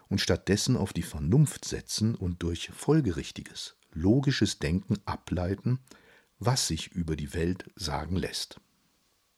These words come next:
Genau so geht Parmenides vor und schafft damit zweierlei. Er entwickelt aus der Vernunft eine Ontologie, also eine Lehre vom Seienden,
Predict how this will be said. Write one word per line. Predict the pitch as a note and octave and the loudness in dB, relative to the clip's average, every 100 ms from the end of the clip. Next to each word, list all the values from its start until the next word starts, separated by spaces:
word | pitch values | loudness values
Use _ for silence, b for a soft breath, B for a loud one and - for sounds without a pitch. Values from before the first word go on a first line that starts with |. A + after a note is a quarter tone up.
| _ | _
Genau | - G#2+ F#2 F2+ F2+ | 0 2 4 4 2
so | E2+ F2+ A#2 D3 | 2 2 2 2
geht | A#2 A#2 - | 0 0 -2
Parmenides | G#2+ F#2+ F#2 F#2 D#2 D2+ | -2 0 2 2 2 -2
vor | - - D#2 F#2+ B2+ B B B | -6 -6 -4 -4 -4 B B B
und | - A2 | -2 0
schafft | - B2+ - - | 2 -2 -4 -6
damit | - A#2 B2+ - | 0 0 0 -4
zweierlei. | - - G2 A#1+ A1 - - - _ B B B B B _ | -8 -2 0 -2 -4 -8 -12 -20 _ B B B B B _
Er | A2+ A#2+ | 2 4
entwickelt | A2 A#2 D3+ B2+ - | 2 2 2 2 0
aus | - C#3+ D#3+ - | -2 0 0 2
der | C3+ | 0
Vernunft | - G2+ E2 D#2 B2 G#3 - - - _ | 2 0 2 2 2 2 -2 -16 -20 _
eine | A#2+ B2 B2+ B2+ - | 2 4 4 4 2
Ontologie, | C3 D3+ D3+ - B2+ B2+ B2+ B2 D#3 B2 - _ _ _ | 4 6 6 4 4 4 2 2 2 0 -2 _ _ _
also | - F#2 D#2+ | 0 0 0
eine | D2+ E2 | -2 -4
Lehre | D2 D#2 A2 A#2+ B2+ | -4 2 4 6 4
vom | B2 A#2+ A#2+ | 2 2 4
Seienden, | G2 D#2+ C2 D2 F#2 A#2 | 4 2 0 -2 0 0